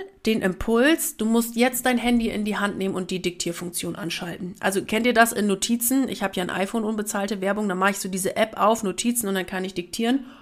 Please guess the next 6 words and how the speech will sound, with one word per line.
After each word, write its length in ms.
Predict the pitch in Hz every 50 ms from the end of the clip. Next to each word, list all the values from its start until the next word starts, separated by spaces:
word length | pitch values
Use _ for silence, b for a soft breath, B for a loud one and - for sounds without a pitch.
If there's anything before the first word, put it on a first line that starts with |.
| B B B B B B _ -
Und 360 | 208 214 220 220 220 220 214 - - - - - _ _ _ _ _ _ _ _ - - _ _ - - - _ _ _ _ - - -
dann 220 | - 226 202 196
wird 120 | 202 - 196
es 120 | 196 -
gleich 240 | 196 185 185 - -
aufgeschrieben. 600 | 165 175 - 190 190 - - 202 185 185 175